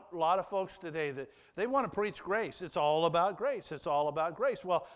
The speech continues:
I got news for you. God said that Jesus is full of what? Grace and truth. Now, truth is pretty harsh, isn't it? It can be.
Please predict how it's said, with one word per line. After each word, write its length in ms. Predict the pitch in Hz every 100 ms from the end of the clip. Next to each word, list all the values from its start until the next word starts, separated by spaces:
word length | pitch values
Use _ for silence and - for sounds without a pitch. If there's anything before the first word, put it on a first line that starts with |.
| -
I 120 | 156 185
got 300 | 190 190 180
news 320 | 254 302 -
for 180 | 196 160
you. 240 | 147 156
God 400 | 160 160 220 202
said 400 | - 180 180 170 - - - -
that 440 | 165 170 160 - - - - 180 165
Jesus 520 | 139 202 214 185 180
is 140 | 185 147
full 260 | 196 185
of 100 | 160 165
what? 300 | 170 247 - - - _ _ -
Grace 340 | 175 190 190
and 480 | 196 180 175 180 185 175 - _ _ _ _ _ _ _ -
truth. 420 | - 247 165 - - - -
Now, 160 | 156 151
truth 380 | - 254 208
is 100 | 165
pretty 280 | - 185 170
harsh, 360 | 156 208 127 -
isn't 280 | 156 117 107
it? 120 | 104 _ _ _ _ _ _ _ _
It 180 | 165 143
can 260 | 180 185 220
be. 280 | 165 196